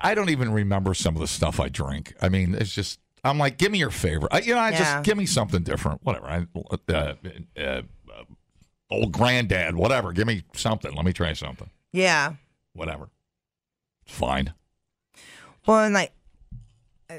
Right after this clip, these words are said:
Speaker 2: half of it is knowing how to drink it, I think.
Speaker 1: Why slam it?
Speaker 2: Get over here so I can hit you.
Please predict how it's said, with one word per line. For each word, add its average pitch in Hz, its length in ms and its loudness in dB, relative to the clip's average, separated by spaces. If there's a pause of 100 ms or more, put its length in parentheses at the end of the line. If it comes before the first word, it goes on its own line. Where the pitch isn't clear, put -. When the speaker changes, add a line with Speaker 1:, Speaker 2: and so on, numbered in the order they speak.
(160)
Speaker 2:
half 185 460 0
of 170 100 -4
it 175 80 4
is 147 180 -2
knowing 156 360 0
how 156 120 2
to 131 120 0
drink 143 420 -2
it, 110 120 -8
I 113 140 -8
think. - 480 -12 (400)
Speaker 1:
Why 135 220 4
slam 170 480 2
it? 104 100 -4 (2500)
Speaker 2:
Get 156 140 2
over 147 160 4
here 139 200 0
so 139 140 -4
I 131 80 0
can 127 100 0
hit 127 300 -2
you. 127 80 -8